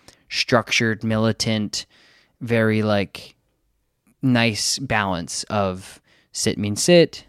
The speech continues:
stay means stay, place means place, whatever, come means come, whate-, whatever, ho-, whatever you're working on. But if you do the opposite, which is what a lot of,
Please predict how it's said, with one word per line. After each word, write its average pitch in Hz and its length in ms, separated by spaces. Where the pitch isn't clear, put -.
stay 104 300
means 101 240
stay, 127 500
place 104 320
means 101 200
place, 123 580
whatever, 101 520
come 110 200
means 104 200
come, 123 180
whate-, 120 200
whatever, 127 480
ho-, - 160
whatever 135 240
you're 107 160
working 101 380
on. - 240
But 110 340
if 135 200
you 135 440
do 131 160
the 139 140
opposite, 113 640
which 110 140
is 104 200
what 104 120
a 101 40
lot 98 160
of, 101 60